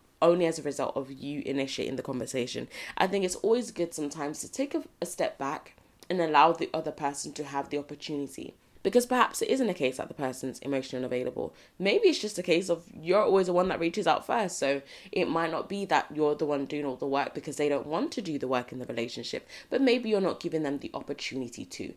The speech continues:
So I think it's always nice if you find that you're the person that always initiates to take a little step back and just to kind of allow that person to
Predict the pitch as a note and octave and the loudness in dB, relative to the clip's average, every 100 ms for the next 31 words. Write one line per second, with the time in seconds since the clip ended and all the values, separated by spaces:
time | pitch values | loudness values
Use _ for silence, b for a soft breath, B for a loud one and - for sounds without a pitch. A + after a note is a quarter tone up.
0 | B B - F#3 E3+ F3 D#3 - A#3 B3+ | B B 4 6 6 2 -4 -6 -2 -2
1 | A3+ F3+ F3 D#3 D#3+ E3+ D#3+ D3+ D3 D#3+ | 0 -2 -4 -6 -8 0 0 0 0 -2
2 | - D#3 D3+ D3 - - C#4 B3 F3+ D3+ | 0 -4 -2 -6 -4 0 2 2 0 -2
3 | - C3 - - D3+ F#3 F#3+ A3+ G3+ F#3+ | -2 -4 -4 -8 -8 -6 -4 -2 -2 -2
4 | - C3 - E2 - - - B B B | -4 -8 -6 -6 -6 -8 -20 B B B
5 | G#3+ G#3 E3+ E3 - - D#3+ D#3 D3 - | 0 4 2 0 -4 -2 -2 0 -4 -4
6 | - D#3 D3+ D3 E3 - - D3 C#3 - | 0 2 6 6 4 0 -4 -4 -4 -4
7 | C#3 - - C#3 C3 | -6 -6 -4 -2 -2